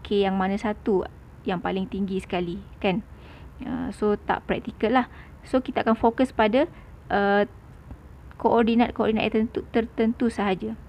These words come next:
So, kita akan ambil, mula-mula sekali kita akan ambil, uh, koordinat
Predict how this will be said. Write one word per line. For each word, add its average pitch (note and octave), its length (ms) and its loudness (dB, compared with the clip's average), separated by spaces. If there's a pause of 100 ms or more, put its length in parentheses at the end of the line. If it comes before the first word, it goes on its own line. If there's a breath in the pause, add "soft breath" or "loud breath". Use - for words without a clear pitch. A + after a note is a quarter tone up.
(1000)
So, G#3+ 240 2
kita - 400 -4
akan F3+ 260 0
ambil, C4 220 2 (320)
mula-mula G3 260 0
sekali A3+ 220 -2
kita - 160 -6
akan F#3 240 0
ambil, C#4+ 120 0 (520 loud breath)
uh, G3+ 160 2
koordinat G#3 560 2